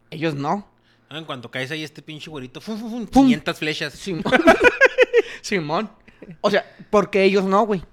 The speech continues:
Speaker 2: Porque ellos
Speaker 1: Porque
Speaker 2: están
Speaker 1: están programados
Speaker 2: programados de
Speaker 1: de
Speaker 2: esa manera,
Speaker 1: exactamente.
Speaker 2: Simón.
Speaker 1: Entonces, la inteligencia artificial, güey, que dice este vato,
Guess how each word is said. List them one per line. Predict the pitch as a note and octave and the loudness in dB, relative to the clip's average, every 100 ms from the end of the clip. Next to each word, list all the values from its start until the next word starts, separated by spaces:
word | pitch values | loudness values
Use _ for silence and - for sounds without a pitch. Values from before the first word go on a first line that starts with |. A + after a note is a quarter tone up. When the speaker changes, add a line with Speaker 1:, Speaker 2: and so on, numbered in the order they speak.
| _ _ _ _ _ _ _ - A#3 - | _ _ _ _ _ _ _ -12 -12 -10
Speaker 2:
Porque | A2 - C3 | -18 -12 -8
ellos | C3+ C#3+ | -6 2
Speaker 1:
Porque | A#3 E3 | 2 4
Speaker 2:
están | G3 E3 | 2 2
Speaker 1:
están | |
programados | C#3 A3+ G3+ G3 G#3+ | 4 6 8 8 8
Speaker 2:
programados | |
de | G#3 | 6
Speaker 1:
de | |
Speaker 2:
esa | D3 D#3 C#3 C3+ | 2 -2 -2 -4
manera, | D3 | -2
Speaker 1:
exactamente. | F3+ F3+ A3 - | 0 2 0 0
Speaker 2:
Simón. | G3+ - _ | -4 -6 _
Speaker 1:
Entonces, | - A3 A3 - _ | 0 2 2 -2 _
la | - F#3+ | -6 -4
inteligencia | G3 G#3 F#3+ F#3 G3 | -2 -4 -2 -2 -2
artificial, | A3 B3+ A3 F#3+ G#3+ A#3+ | -2 -4 -8 0 0 2
güey, | G#3 | -2
que | E3 - E3+ | -4 -8 -8
dice | D#3 D#3+ | -6 -6
este | G#3+ A#3+ | -4 0
vato, | A#3 A#3 G#3+ | 2 0 -6